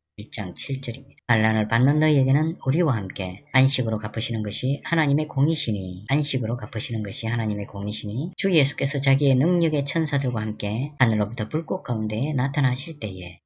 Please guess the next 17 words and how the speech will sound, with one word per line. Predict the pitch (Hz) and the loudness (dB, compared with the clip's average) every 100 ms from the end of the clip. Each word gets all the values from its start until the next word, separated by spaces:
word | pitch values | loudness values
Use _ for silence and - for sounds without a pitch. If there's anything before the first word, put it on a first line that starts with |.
| - | 2
환난을 | 127 135 135 | 6 6 6
받는 | 127 117 117 120 | 4 2 2 2
너희에게는 | 117 113 107 107 110 123 139 - | 2 2 0 0 -2 -2 -4 -2
우리와 | 120 139 139 120 | 2 4 4 2
함께 | 110 107 104 101 120 139 | 0 -2 -4 -2 -2 -4
안식으로 | - 170 185 - 151 135 139 | -2 -2 -2 -4 -2 2 2
갚으시는 | 139 - 123 - 120 | 0 -4 -4 -2 -2
것이 | 107 104 139 | -2 -2 0
하나님의 | 127 127 110 107 143 | 2 2 2 0 -2
공이다." | 143 101 98 92 - - - | -6 -6 -6 -6 -10 -12 -8
안식으로 | 120 127 120 113 104 107 | -2 -2 -2 -6 -8 -10
갚으신다. | - - - - - - - - - | -14 -16 -16 -16 -18 -20 -20 -6 2
환난을 | 143 156 170 156 | 4 6 4 4
받는 | 127 117 113 113 | 2 0 0 -2
사람들은 | 120 110 107 117 143 139 - - - _ - | -4 -4 -4 -4 -2 -4 -6 -20 -20 _ 0
하나님이 | 131 117 113 113 | 2 2 0 -2
반드시 | 110 120 - 147 | 0 0 0 -2